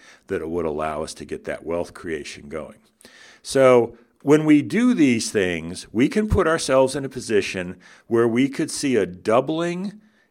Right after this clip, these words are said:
in the value of our original investment, something in the neighborhood of maybe five to seven years. So let's, let's use seven years as an example. I think that's a pretty conservative number, but if you just looked at it that way,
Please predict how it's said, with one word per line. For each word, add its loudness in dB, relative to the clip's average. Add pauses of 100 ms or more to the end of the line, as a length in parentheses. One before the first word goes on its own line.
in -4
the 0
value 0
of -2
our 4
original -4
investment, -2 (420)
something -2
in -2
the -4
neighborhood 0
of 0
maybe 0
five 0
to -12
seven -6
years. -14 (220)
So -4
let's, -4
let's -4
use -4
seven -4
years -6 (340)
as -4
an -4
example. -12
I -4
think -2
that's 0
a -6
pretty -4
conservative -8
number, -16
but -14
if -14
you -6
just -6
looked -6
at -2
it -12
that -12
way, -20